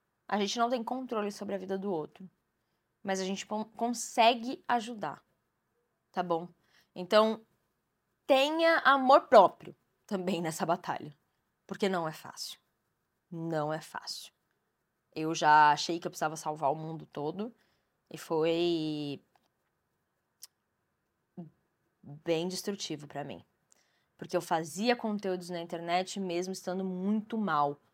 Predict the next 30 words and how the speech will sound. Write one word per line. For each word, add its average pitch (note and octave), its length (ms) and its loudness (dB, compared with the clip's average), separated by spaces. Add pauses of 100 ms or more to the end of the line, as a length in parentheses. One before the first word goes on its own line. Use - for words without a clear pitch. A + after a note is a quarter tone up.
(300)
sem B3 340 -2
conseguir A3 460 -6
falar F3+ 520 2
sobre E3+ 280 -8
aquele E3 240 -8
assunto. - 520 -14 (560)
E E3+ 120 -2
aí F3 140 4
eu F3 100 0
me F#3 180 -2
drenava, E3+ 720 -2
me, D#3 340 -8
me D#3 160 -10
exauria F3+ 720 -2
de F3 320 -4 (140)
falar F3+ 540 6
sobre F#3+ 420 -6 (520)
um F3+ 100 -4
assunto F3+ 400 -4
que F3 200 -6
era F3 160 4
gatilho C#4 760 -4
pra A3 200 0
mim, G3+ 380 -4 (1300)
porque - 180 -12
eu G3 60 -2
sentia G3+ 380 -6
que - 80 -14
eu G3 60 -6
precisava. E3 960 -6